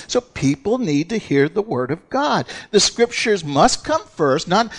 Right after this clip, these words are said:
something from some outline, some books, some psychology, man's wisdom, only from God's living Word.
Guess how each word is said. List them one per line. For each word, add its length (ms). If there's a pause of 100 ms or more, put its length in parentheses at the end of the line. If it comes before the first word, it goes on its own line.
(120)
something 540
from 180
some 300
outline, 540
some 220
books, 360
some 200
psychology, 1120 (760)
man's 380
wisdom, 720 (1900)
only 260
from 340 (520)
God's 560 (300)
living 500 (400)
Word. 340